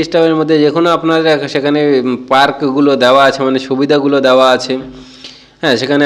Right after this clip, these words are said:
আপনারা লয়ালিটি ব্যাচ পাবেন, প্লাস আমার সঙ্গে কথা বলার জন্য WhatsApp গ্রুপে জয়েন করতে পারেন, এবং আপনাদের কমেন্ট, আপনারা যদি মেম্বারশিপে জয়েন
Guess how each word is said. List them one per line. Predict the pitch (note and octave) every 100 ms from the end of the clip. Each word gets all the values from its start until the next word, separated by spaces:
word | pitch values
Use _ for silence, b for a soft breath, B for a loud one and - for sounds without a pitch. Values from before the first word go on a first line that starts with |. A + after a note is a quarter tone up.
| C#3
আপনারা | D3 C#3+ C#3+ C3
লয়ালিটি | C3+ C#3 C#3 B2+
ব্যাচ | C3 C3+ C3+ C#3+
পাবেন, | C3+ C#3 C3 C3+
প্লাস | B2+ B2+ C3+
আমার | B2 B2+ C3
সঙ্গে | B2+ B2 B2+
কথা | B2 C3
বলার | C3+ B2
জন্য | C3 B2+
WhatsApp | B2 - C3 A2
গ্রুপে | B2+ C#3 D3+ C#3+
জয়েন | C#3+ C#3
করতে | C#3 C#3+
পারেন, | C#3+ C#3
এবং | C#3+ C3+
আপনাদের | C3+ C#3 C#3+ C#3 B B B B _ -
কমেন্ট, | D#3 F#3+ G3 F#3
আপনারা | F3+ F3+ F3+
যদি | F3 F3
মেম্বারশিপে | E3 E3 D#3+ D#3+ D#3 C#3+
জয়েন | D3